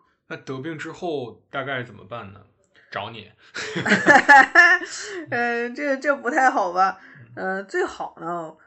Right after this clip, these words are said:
Speaker 2: 就是找中医去治疗。
Speaker 1: 嗯，那不还是找你吗？
Speaker 2: <laughs> 不，不，不，
Speaker 1: 嗯。
Speaker 2: 呃，不能这么说哈，这个能治带状疱疹，
Speaker 1: 嗯。
Speaker 2: 就是中医治带状疱疹的医生是非常多的。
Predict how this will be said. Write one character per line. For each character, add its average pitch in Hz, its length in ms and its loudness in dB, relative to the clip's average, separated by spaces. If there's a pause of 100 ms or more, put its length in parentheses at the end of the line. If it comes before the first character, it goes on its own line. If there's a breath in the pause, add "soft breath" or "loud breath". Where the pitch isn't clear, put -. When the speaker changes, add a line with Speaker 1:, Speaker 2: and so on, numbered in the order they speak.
(340 soft breath)
Speaker 2:
就 185 100 -10
是 180 160 -10
找 170 460 -8
中 254 260 -10
医 247 220 -12
去 196 200 -12
治 165 200 -12
疗。 - 340 -16 (140)
Speaker 1:
嗯， 123 320 -20 (240)
那 135 80 -20
不 113 60 -20
还 120 120 -14
是 123 60 -10
找 110 220 -12
你 104 120 -16
吗？ 95 120 -20 (380 loud breath)
Speaker 2:
<laughs> 220 380 0
不， 226 100 -6
不， 220 140 0
不， 180 240 -2 (140)
Speaker 1:
嗯。 190 80 -6
Speaker 2:
呃， 196 60 -2
不 226 140 -6
能 220 140 -4
这 262 80 -8
么 220 100 -8
说 165 260 -8
哈， 160 160 -8
这 190 100 -10
个 180 180 -4
能 175 320 -12
治 247 260 -10
带 220 160 -6
状 214 140 -10
疱 240 160 -6
疹， 180 280 -14
Speaker 1:
嗯。 185 60 -20
Speaker 2:
就 185 100 -6
是 180 60 -6
中 247 200 -10
医 254 140 -12
治 254 120 -14
带 233 100 -8
状 233 140 -8
疱 254 120 -8
疹 170 400 -14
的 160 160 -12
医 180 160 -14
生 233 200 -14
是 220 120 -10
非 233 120 -12
常 226 200 -16
多 233 220 -8
的。 - 180 -4